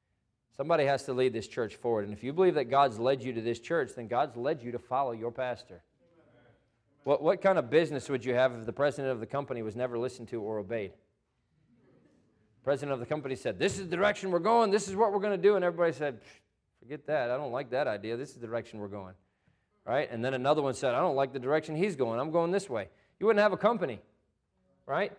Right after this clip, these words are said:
You have a president and a C E O of a company for a reason. He's the one that sets the direction that everybody goes in. Doesn't mean that he's smarter. Doesn't mean that he's, you know, better looking or more capable of leading than everybody else in that company.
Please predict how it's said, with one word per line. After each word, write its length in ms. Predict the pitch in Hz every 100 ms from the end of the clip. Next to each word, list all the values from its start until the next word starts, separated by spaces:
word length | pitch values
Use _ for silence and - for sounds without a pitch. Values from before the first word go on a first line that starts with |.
| _
You 100 | 151
have 160 | 165 202
a 80 |
president 600 | 180 - 226 165 165 180 165
and 100 | 156
a 40 |
C 360 | - 208 196 185
E 60 |
O 180 | 196 220
of 80 | 165
a 60 |
company 420 | 151 202 226 185 165
for 260 | 185 190
a 40 | 190
reason. 420 | 220 226 135 95 _ _ -
He's 220 | 180 180
the 80 | 202
one 120 | 208
that 140 | 214
sets 320 | 208 151 175 -
the 100 | 202
direction 540 | 220 247 262 185 170
that 140 | 180
everybody 420 | 165 175 180 202 214
goes 340 | 226 269 185
in. 220 | 127 98 - _ _ _
Doesn't 240 | 147 143 160
mean 140 | 175
that 120 | 170
he's 320 | 156 123 -
smarter. 720 | - - 127 123 139 214 - - _ _ _ -
Doesn't 260 | 123 131 139
mean 160 | 156
that 140 | 160 147
he's, 460 | 156 131 107 - _
you 140 | 143 120
know, 140 | 104 92 -
better 240 | 120 151 147
looking 320 | 156 165 220
or 120 | 190
more 240 | 135 156 165
capable 560 | - 185 185 185 185
of 120 | 147
leading 340 | 131 147 226 220
than 140 | 147
everybody 580 | 143 185 170 170 156 135
else 260 | 151 220 190
in 100 | 160
that 260 | 147 -
company. 480 | - 147 170 226 320